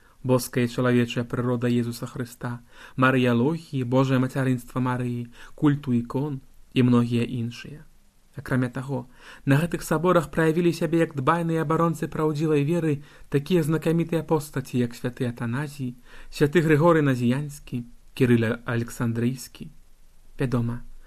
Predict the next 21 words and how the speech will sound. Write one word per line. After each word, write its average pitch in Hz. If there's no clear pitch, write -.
акрамя 151
гэтых 175
так 160
знакамітых 151
і 156
важных 175
сабораў 156
адбываліся 156
і -
іншыя 143
ўрачыстыя 127
сустрэчы 123
біскупаў. -
Тут 127
можна 131
ўзгадаць 131
саборы, 143
якія 143
праходзілі 139
ў 120
Ліёне, 123